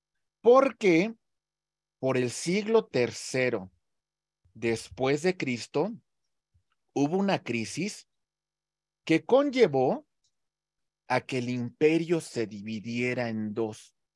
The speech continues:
Diocleciano lo divide entre dos de sus hijos. Una parte se traslada a una ciudad que había sido creada por un emperador llamado Constantino el Grande.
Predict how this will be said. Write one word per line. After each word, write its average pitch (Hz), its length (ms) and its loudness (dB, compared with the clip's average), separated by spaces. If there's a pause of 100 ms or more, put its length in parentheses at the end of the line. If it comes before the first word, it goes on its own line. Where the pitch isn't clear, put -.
(380)
Diocleciano 139 920 -2
lo 131 140 -4
divide 120 380 -8
entre 117 360 -8
dos 131 340 -4 (140)
de 123 160 -4
sus - 300 -12
hijos. 180 360 -10 (840)
Una 208 340 4
parte 156 560 2
se - 280 -6
traslada 123 840 0 (140)
a 117 160 0
una 156 280 -4
ciudad 127 440 -4
que 123 120 -8
había 123 260 -6
sido 131 360 -8
creada 123 400 -4
por 113 140 -6
un 127 160 -4
emperador 113 560 -6
llamado 113 400 -6 (320)
Constantino 123 840 -2
el 131 80 -2
Grande. 120 500 0